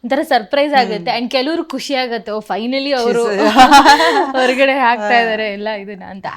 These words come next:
Speaker 1: And there were many times ನಿಮ್ಗೆ, ಆ, ಅಂದ್ರೆ, ಆ, ತುಕಾಲಿ ಸಂತೋಷ್ ಅವರ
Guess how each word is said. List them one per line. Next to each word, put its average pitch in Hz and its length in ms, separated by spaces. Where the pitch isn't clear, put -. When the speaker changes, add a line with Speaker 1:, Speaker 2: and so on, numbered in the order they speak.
Speaker 1:
And 294 180
there 202 420
were 294 200
many 220 240
times 247 360
ನಿಮ್ಗೆ, 214 480
ಆ, 208 200
ಅಂದ್ರೆ, 226 720
ಆ, 202 160
ತುಕಾಲಿ 240 420
ಸಂತೋಷ್ 233 460
ಅವರ 208 180